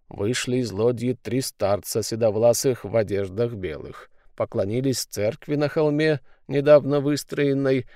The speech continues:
и попросили изволения к Вячеславу на поклон попасть,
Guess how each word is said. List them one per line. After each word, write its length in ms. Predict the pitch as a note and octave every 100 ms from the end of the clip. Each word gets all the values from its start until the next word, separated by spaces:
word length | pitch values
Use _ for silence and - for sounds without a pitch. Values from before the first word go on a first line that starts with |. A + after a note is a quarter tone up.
| - -
и 100 | -
попросили 640 | D#3+ - C#3+ - - D#3+ B2+
изволения 720 | A2 A2+ A2 C#3+ C#3 C3+ C3+
к 100 | -
Вячеславу 680 | G#2+ G#2+ - A#2+ B2+ B2 A2 - -
на 160 | - A#2
поклон 460 | - - E3 A3 A2+
попасть, 560 | F#2+ - E2+ - -